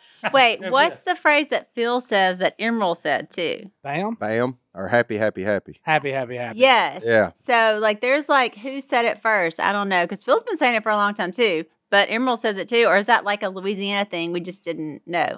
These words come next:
Speaker 1: I don't know.
Speaker 4: Uh,
Speaker 3: I think Phil got it from Emerald.
Speaker 4: I think
Speaker 1: You think?
Speaker 4: Phil subliminally got it from Emerald.
Speaker 1: So one time
Speaker 4: But
Speaker 1: we went
Speaker 4: Phil
Speaker 1: back
Speaker 4: made it way <laughs> bigger than Emerald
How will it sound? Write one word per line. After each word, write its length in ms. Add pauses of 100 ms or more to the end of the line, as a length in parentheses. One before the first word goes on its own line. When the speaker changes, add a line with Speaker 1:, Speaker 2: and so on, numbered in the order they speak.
Speaker 1:
I 120
don't 160
know. 40
Speaker 4:
Uh, 340
Speaker 3:
I 80
think 380
Phil 280
got 260
it 100
from 160
Emerald. 380
Speaker 4:
I 80
think 360
Speaker 1:
You 20
think? 220
Speaker 4:
Phil 260
subliminally 880
got 240
it 140
from 200
Emerald. 440 (100)
Speaker 1:
So 220
one 240
time 180
Speaker 4:
But 160
Speaker 1:
we 60
went 100
Speaker 4:
Phil 160
Speaker 1:
back 80
Speaker 4:
made 180
it 140
way 340
<laughs> 80
bigger 280
than 180
Emerald 320